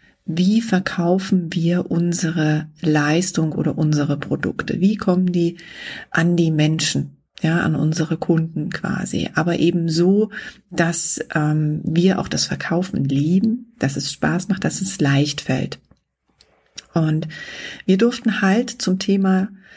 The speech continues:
sprechen, klar, wenn der Umsatz dann nachher entsprechend generiert wird, wie kann der quasi ein strukturiertes Zuhause im eigenen Unternehmen bekommen,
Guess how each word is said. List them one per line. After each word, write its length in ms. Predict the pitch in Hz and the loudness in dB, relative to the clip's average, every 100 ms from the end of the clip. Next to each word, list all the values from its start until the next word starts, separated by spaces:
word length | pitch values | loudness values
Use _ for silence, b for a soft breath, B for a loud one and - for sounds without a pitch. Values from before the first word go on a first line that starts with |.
| B - | B -6
sprechen, 960 | - - - 151 151 - 208 247 339 - _ | -4 -4 0 0 2 2 2 2 0 -6 _
klar, 360 | - 151 165 196 | -6 -2 0 0
wenn 300 | 175 185 202 | 2 2 2
der 180 | 185 - | 0 2
Umsatz 380 | 190 202 190 - | 2 2 0 0
dann 160 | 165 | -2
nachher 240 | 170 170 160 | -2 -4 -4
entsprechend 440 | 165 - 156 160 | -4 -4 -4 -2
generiert 440 | 156 151 151 156 | -2 0 0 0
wird, 240 | 160 160 156 | -2 -2 0
wie 320 | 175 196 202 | 2 2 2
kann 280 | - 175 170 | 0 -2 0
der 220 | 160 160 | 0 -2
quasi 380 | - 156 156 165 | -2 0 0 0
ein 240 | 143 147 | -2 -4
strukturiertes 800 | - 190 190 180 175 175 160 - | -2 -2 -2 -2 -2 -2 -2 -2
Zuhause 580 | - 185 165 - 208 185 | -2 0 0 2 2 2
im 220 | - 170 | 0 -2
eigenen 480 | - 151 160 170 165 | -2 0 0 0 -2
Unternehmen 580 | 170 156 156 160 160 160 | -4 -4 -2 0 0 -2
bekommen, 460 | 160 - 185 202 | -2 2 2 2